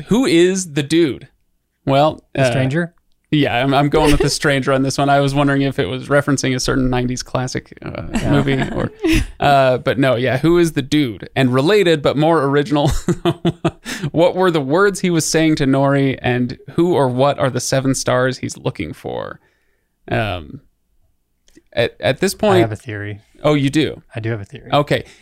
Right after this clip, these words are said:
Speaker 1: and it, this is the kind of thing where I don't want to actually answer the second part of this. Uh, you know, uh, what, what, uh,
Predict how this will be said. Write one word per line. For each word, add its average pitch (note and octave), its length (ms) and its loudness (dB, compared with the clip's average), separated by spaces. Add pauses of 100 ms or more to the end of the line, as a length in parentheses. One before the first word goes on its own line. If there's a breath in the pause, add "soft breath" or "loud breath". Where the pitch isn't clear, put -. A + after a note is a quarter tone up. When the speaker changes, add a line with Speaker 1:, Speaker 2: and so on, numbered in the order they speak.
Speaker 1:
and G3+ 180 0
it, E3+ 200 -6
this G#3 180 -2
is B3+ 80 -4
the A3+ 80 0
kind G3+ 260 0
of F#3 80 -2
thing F3+ 220 2
where C#3 200 2
I D3 140 2
don't D#3+ 320 0
want C3 500 -2
to B2+ 600 0 (360)
actually C3+ 800 -2
answer C#3 480 -2
the D3 140 -2
second C#3+ 480 -2
part D3+ 240 -2
of D3 100 -10
this. D#3 440 -4 (380)
Uh, - 60 -8
you D#2 180 -8
know, G#1 180 -8 (260)
uh, - 40 -8
what, - 240 -6
what, - 220 -6
uh, A#2+ 100 -4